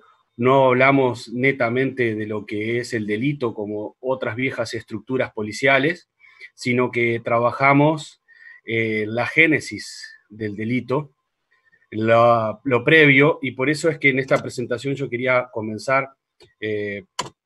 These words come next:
con lo que es la visión de lo que hemos armado, eh, nuestra,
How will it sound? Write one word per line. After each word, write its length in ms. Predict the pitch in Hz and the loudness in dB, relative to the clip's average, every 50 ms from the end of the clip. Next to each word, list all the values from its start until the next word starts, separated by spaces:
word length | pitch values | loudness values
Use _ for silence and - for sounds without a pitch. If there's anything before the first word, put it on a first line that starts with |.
| _ _ _ _ | _ _ _ _
con 320 | - 120 120 120 117 117 | -4 -2 -2 0 0 0
lo 160 | 123 123 117 | -2 -2 -2
que 180 | 120 127 135 143 | 0 2 2 2
es 60 | 143 | 4
la 120 | 156 147 | 4 2
visión 680 | 127 127 120 117 - - 156 165 165 170 175 180 175 - - - - _ | 2 2 -2 -6 -2 0 2 4 4 4 4 2 0 -4 -10 -20 -20 _
de 100 | - 123 | -2 0
lo 120 | 123 120 117 | 0 0 -2
que 100 | 127 131 | -2 0
hemos 220 | 139 151 143 - | 0 0 -2 -2
armado, 640 | 123 113 113 123 139 147 147 151 151 151 165 156 - _ 113 | -4 -4 -2 -2 0 2 4 4 4 4 2 0 -4 _ -14
eh, 200 | 107 104 101 107 | -14 -12 -10 -8
nuestra, 400 | 113 131 139 139 120 117 101 | -8 -8 -10 -6 -6 -8 -8